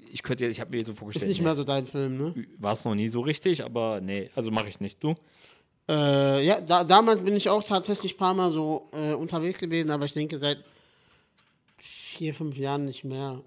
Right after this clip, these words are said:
Speaker 2: Also, ähm, ja, irgendwie finde ich es auch sinnlos, wenn man noch kein Vater ist und richtig Gas gibt. Also wenn man,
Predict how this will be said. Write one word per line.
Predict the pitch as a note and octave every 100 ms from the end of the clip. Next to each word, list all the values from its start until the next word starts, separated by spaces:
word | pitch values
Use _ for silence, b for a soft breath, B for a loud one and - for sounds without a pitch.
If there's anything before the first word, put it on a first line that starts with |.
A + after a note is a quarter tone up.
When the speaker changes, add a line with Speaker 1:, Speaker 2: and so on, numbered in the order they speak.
| -
Speaker 2:
Also, | C#3 C3+ C#3 C#3
ähm, | C3+ C#3 C3 C3 A#2+ _ _ _ _ _ _ _ _ _ B B B B B B B B
ja, | D3 C#3 D#3+
irgendwie | G3 F3+
finde | F3 F3+
ich | E3
es | E3
auch | D3+ C#3
sinnlos, | C#3+ D#3+ D#3 D3
wenn | C#3+
man | C#3 C3+ -
noch | - C#3+
kein | - D3+ C#3
Vater | D3 D#3+ D#3+ D3+
ist | D#3 C#3
und | C3 B2+ _ _
richtig | D3 - C3
Gas | D3 C#3+ C#3+
gibt. | B2+ A#2
Also | C3+ C3
wenn | C#3
man, | D3